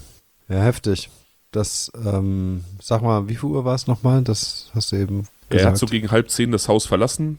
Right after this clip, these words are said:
Speaker 2: also neun Uhr dreißig morgens, und gegen halb
Speaker 1: Mhm.
Speaker 2: zwölf will sie ihn holen, aber findet ihn nicht. Also das Zeitfenster ist auch relativ gering.
Speaker 1: Also auch ganz, ganz überschaubares Zeitfenster,
Speaker 2: Ja.
Speaker 1: okay. Mhm.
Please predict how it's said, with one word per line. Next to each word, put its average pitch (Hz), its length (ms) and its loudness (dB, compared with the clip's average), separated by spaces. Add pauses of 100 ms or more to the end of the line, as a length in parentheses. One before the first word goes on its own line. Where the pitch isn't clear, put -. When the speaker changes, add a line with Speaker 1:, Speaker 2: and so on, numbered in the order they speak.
Speaker 2:
also 95 260 0
neun 104 260 2
Uhr 95 80 0
dreißig 107 420 -2
morgens, 117 400 -2
und - 460 -6
gegen 101 420 -2
halb 101 160 2
Speaker 1:
Mhm. 101 60 2
Speaker 2:
zwölf 104 360 4
will 107 140 -2
sie 101 120 -4
ihn 98 120 -2
holen, 110 400 0 (480)
aber 95 300 2
findet 95 340 -4
ihn - 60 -6
nicht. 95 160 -4
Also 95 140 -2
das 95 100 -2
Zeitfenster 101 440 2
ist - 120 -2
auch - 180 0
relativ 98 400 0
gering. 92 260 -4
Speaker 1:
Also 101 240 0
auch - 220 -4
ganz, 123 720 0
ganz 120 240 -2
überschaubares 104 680 0
Zeitfenster, 87 600 2
Speaker 2:
Ja. 87 60 2
Speaker 1:
okay. 92 260 4 (480)
Mhm. 92 320 0